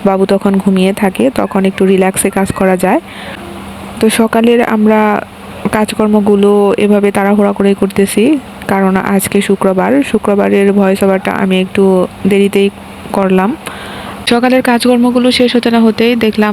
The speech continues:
যে আম্মা সকালের এই রান্নাগুলো করেছে, মানে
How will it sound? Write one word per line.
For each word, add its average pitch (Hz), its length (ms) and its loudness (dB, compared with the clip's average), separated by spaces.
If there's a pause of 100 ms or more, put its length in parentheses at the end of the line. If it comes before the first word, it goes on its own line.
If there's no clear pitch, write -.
যে 208 160 0
আম্মা 208 320 0 (200)
সকালের 208 480 -2
এই 202 120 2
রান্নাগুলো 196 500 0
করেছে, 196 440 0 (100)
মানে 196 280 2